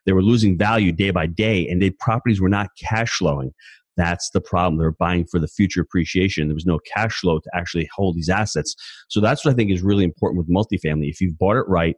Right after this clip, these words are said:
and you can cash flow and you can weather the storm and you can go down to a specific break even, whether it's seventy-five percent occupied or eighty percent occupied, and you can pay your bills, you'll be able to weather the storm and maybe come out strong on the other side. And the management portion is the wheel of the wheelbarrow. That's just in constant motion. You're constantly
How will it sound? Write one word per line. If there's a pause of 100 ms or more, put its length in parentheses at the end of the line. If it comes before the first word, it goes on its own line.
and
you
can (100)
cash
flow
and
you
can
weather
the
storm (300)
and
you
can
go
down
to
a
specific
break
even,
whether
it's
seventy-five
percent
occupied
or
eighty
percent
occupied,
and
you
can
pay
your
bills, (320)
you'll
be
able
to
weather
the
storm
and
maybe
come
out
strong
on
the
other
side. (320)
And
the
management
portion
is
the
wheel
of
the
wheelbarrow.
That's
just
in
constant
motion.
You're
constantly